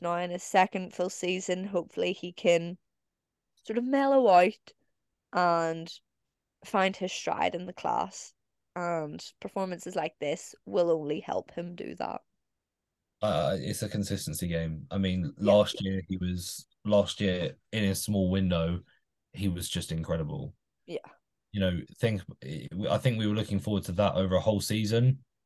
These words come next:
Speaker 2: Um, haven't got that yet. Again, we're only four races in, but he,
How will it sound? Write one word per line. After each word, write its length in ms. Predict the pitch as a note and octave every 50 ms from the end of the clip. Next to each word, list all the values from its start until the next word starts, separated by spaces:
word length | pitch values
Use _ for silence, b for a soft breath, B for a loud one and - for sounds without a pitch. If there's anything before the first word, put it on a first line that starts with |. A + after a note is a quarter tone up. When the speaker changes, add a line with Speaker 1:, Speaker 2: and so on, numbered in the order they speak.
| _ _ _ _ _ _ _ -
Speaker 2:
Um, 600 | G2 G#2 G#2 G2+ G2 F#2+ F#2+ F#2+ G2 F#2+ F#2 - - _ _ _ _ _ _ - -
haven't 200 | B2 A#2+ G2+ -
got 120 | - C#2
that 140 | E2+ D2 -
yet. 240 | F2 F#2 F#2 - _ _ - -
Again, 380 | F#2+ - - E2 E2+ E2+ D#2+ - _ _ _ -
we're 100 | F#2+ F#2
only 120 | F2 F2
four 220 | - - F2+ F2 E2
races 240 | D#2+ D#2 D#2+ D#2+
in, 300 | F2+ E2 D2+ D2 D#2+ F2 _ _ _ _ _ _ -
but 280 | G2+ F2 E2+ E2+ E2+ - - _ _ _ _ _ _ _ _ _ _ -
he, 560 | - - G#2+ G2+ E2+ - - C#2 C#2 - -